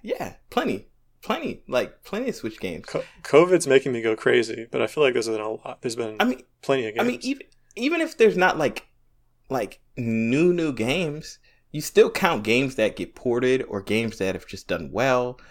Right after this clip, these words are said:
Speaker 1: Like, I feel like Hades could have been on there probably. Like, I don't,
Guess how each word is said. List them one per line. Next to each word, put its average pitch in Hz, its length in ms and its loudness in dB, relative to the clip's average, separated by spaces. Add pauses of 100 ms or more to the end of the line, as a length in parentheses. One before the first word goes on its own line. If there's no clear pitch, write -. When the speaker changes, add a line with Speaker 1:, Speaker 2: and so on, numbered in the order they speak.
(240)
Speaker 1:
Like, - 300 -6 (160)
I - 40 -8
feel 208 200 0
like 151 160 6
Hades 160 560 -2
could 196 160 -2
have 196 80 -8
been 208 120 -6
on 208 140 -6
there 208 160 -4
probably. 220 640 -4 (340)
Like, 120 320 -2 (560)
I 190 100 -8
don't, 208 140 -10